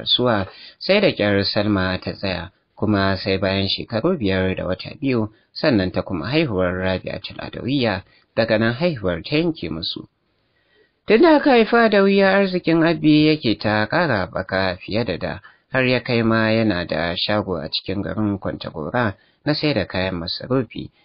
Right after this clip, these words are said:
Ya danƙa wa abokin shi Abubakar amana, shi kuma ya ba kaninsa, kuma ya riƙe amana, domin sosai riba yake samuwa a cikin lamarin.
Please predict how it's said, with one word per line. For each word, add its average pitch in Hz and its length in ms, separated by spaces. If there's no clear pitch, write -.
Ya 165 120
danƙa 160 340
wa 80 180
abokin 98 420
shi 90 320
Abubakar 87 720
amana, 101 480
shi 123 180
kuma 113 240
ya 107 120
ba 104 280
kaninsa, 117 540
kuma 104 420
ya 101 140
riƙe - 320
amana, 98 480
domin 139 260
sosai 90 580
riba 92 300
yake 78 320
samuwa 92 720
a - 60
cikin 151 320
lamarin. 127 440